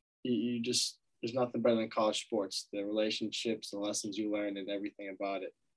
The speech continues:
Um, yeah, second to none. I wouldn't trade it for anything. But, uh, you know, pivoting off of, off of sports,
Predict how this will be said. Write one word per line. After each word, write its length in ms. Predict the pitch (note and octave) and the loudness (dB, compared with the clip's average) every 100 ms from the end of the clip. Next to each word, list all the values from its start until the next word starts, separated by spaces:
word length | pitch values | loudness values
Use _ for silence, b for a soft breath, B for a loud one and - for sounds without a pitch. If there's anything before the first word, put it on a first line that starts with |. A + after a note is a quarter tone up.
| F2+ | -12
Um, 380 | F2 - F2 - _ _ _ _ | -10 -12 -18 -20 _ _ _ _
yeah, 120 | G2 G2 | -8 -2
second 420 | - C#3 B2+ B2 | 2 2 2 0
to 60 | G#2+ | 0
none. 300 | A2 G#2 F#2+ | 0 -2 -2
I 40 | |
wouldn't 220 | G2+ G2+ | -2 -4
trade 220 | - G2+ | -4 -6
it 80 | F#2+ - | -6 -10
for 80 | |
anything. 300 | F#2+ - A2 - _ | -12 -12 -20 -20 _
But, 140 | A2+ G#2+ | -2 0
uh, 240 | G#2+ G#2 - b b b - | 0 -4 -6 b b b 4
you 80 | C#4 | 8
know, 240 | - - _ _ _ - | 8 6 _ _ _ 8
pivoting 380 | F#3 G3+ G3 E3 | 10 12 12 12
off 280 | D#3 D3+ C#3+ | 12 12 6
of, 200 | A#2+ A#2 - _ - | 2 -2 -12 _ 4
off 220 | C3 C#3 | 4 6
of 60 | A#2 | 4
sports, 760 | - - D#3 B2 A2+ - - | 2 8 8 8 6 0 -2